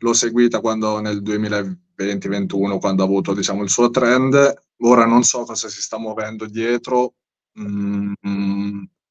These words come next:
però è un sembra che è stata un po' una moda passeggera, come c'è stata con V-Chain, con tutte quelle del duemiladiciassette, che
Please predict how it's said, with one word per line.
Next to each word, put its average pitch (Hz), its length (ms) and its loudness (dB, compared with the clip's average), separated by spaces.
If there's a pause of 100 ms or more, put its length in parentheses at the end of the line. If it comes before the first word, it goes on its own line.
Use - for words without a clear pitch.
(460)
però 123 400 6 (240)
è 120 120 -4
un 120 180 2 (300)
sembra 127 240 -4
che 127 80 -4
è 123 40 0
stata 117 220 -6
un 117 80 -4
po' 123 120 -4
una 120 100 -2
moda 113 300 -2
passeggera, 113 680 0
come 110 200 -6
c'è 107 140 -8
stata 107 360 -4
con 104 140 -6
V-Chain, 113 680 0
con 104 360 -6 (320)
tutte 113 260 -4
quelle 110 260 4
del 104 140 2
duemiladiciassette, 110 960 0
che 107 200 -10